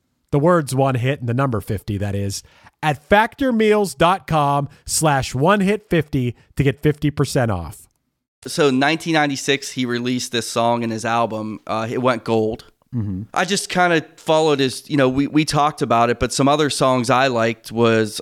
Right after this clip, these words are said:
Speaker 2: On a High and Half-Life.
Speaker 1: Yeah.
Speaker 2: And then I, I, I guess maybe Genius, I know it, but I, I didn't, I, on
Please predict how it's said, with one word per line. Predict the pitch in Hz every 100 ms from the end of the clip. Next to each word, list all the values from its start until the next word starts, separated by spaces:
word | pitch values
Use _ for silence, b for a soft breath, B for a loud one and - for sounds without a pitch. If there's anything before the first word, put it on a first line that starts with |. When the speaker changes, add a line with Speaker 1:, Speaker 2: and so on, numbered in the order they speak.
| -
Speaker 2:
On | 127 127
a |
High | 110 123 120 123
and | 117
Half-Life. | 107 120 117 120 117 120 120 -
Speaker 1:
Yeah. | 113
Speaker 2:
And | 117
then | 120 120
I, | 117 123
I, | - 131
I | 135
guess | 151 151 -
maybe | 127 120
Genius, | 107 131 143 123
I | 113
know | 117 120 127
it, | 120 98
but | 110
I, | 110 107
I |
didn't, | 117 110 139 127 123 -
I, | 117 -
on | 127